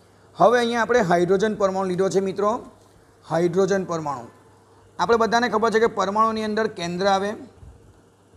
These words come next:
અને કેન્દ્રની બહાર એનો ઇલેક્ટ્રોન હોય. હવે એમાં હાઇડ્રોજનનો અણુ બનાવવો હોય તો હાઇડ્રોજનના અણુની અંદર મારે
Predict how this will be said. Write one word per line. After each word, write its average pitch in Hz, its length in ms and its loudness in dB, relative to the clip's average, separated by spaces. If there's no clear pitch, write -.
અને 202 140 -4
કેન્દ્રની 202 460 -2
બહાર 202 240 4
એનો 196 180 -2
ઇલેક્ટ્રોન 160 460 -6
હોય. 117 140 -12
હવે 208 60 2
એમાં 233 220 4
હાઇડ્રોજનનો 226 480 2
અણુ 220 220 0
બનાવવો 220 400 0
હોય 175 320 2
તો 208 60 2
હાઇડ્રોજનના 220 500 2
અણુની 220 340 0
અંદર 214 520 0
મારે 180 420 0